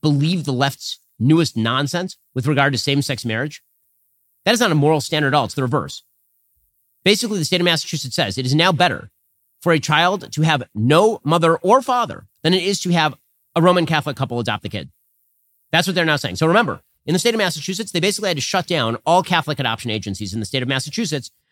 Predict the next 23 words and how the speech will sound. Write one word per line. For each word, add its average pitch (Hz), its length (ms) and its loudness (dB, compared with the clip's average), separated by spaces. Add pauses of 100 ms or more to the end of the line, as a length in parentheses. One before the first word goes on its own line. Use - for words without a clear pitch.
(140)
because 151 360 2
they 143 200 0
weren't 156 320 2
giving 160 240 0
out 127 180 -4
kids 127 300 -4
to - 60 -8
same-sex 156 420 -2
couples, 143 300 -6
saying 151 160 -2
a 127 40 -6
child 143 300 0
deserves 127 260 -2
a 131 40 2
mother 135 220 0
and 117 100 -4
a 113 40 -8
father. 101 360 -6 (480)
Now 165 160 4
we've 254 100 0
come 202 160 0
so 170 140 -2
far 165 260 2